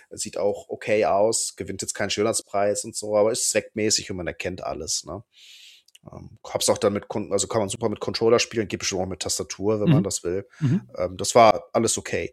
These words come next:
Speaker 1: Ich würd sagen, äh, wenn ich jetzt ein Fazit sagen soll, würd ich sagen, für Flipper-Fans oder Pinball-Fans, klar, äh, so viel Auswahl hat man nicht. Ähm, es ist sicherlich nicht furchtbar, ähm, aber ich vermute, dass man da auch schnell an so einen Punkt kommt, wo man sich denkt,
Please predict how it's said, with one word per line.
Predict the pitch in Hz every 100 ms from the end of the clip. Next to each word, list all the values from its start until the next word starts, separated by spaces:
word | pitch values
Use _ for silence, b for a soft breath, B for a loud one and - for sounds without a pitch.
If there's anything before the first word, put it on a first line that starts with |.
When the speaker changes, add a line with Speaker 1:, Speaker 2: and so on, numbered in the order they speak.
| B B
Speaker 1:
Ich | -
würd | 127
sagen, | 131 127 123 - _
äh, | 139 123 -
wenn | 120
ich |
jetzt | 120 107
ein | 104
Fazit | - 131 - 135
sagen | - 113 113
soll, | - 104
würd | 101 101
ich | -
sagen, | 101 98 95 - - _ _ _ _
für | - 104
Flipper-Fans | - 117 127 - 156 - - 131 117
oder | 87
Pinball-Fans, | - 127 123 123 120 117 113 110 110 - b b b -
klar, | 117 110 110 - -
äh, | 92 104 101
so | - 110
viel | 123 92
Auswahl | 120 - 110
hat | 117 -
man | 131
nicht. | 135 131 - B B B _
Ähm, | 95 101 104 90 - -
es | 117 110
ist | -
sicherlich | - 123 107 -
nicht | 107 -
furchtbar, | 131 135 - - 127 139 147 b b b b _ -
ähm, | 110 104 104
aber | - 110 107 -
ich | 107
vermute, | - 110 117 117
dass | 107
man | 123 110
da | 95
auch | 104
schnell | - 110 101 107
an | 107
so | 101
einen | 98
Punkt | - 107 107
kommt, | - 107 101
wo | 101
man | 98
sich | 98
denkt, | - 101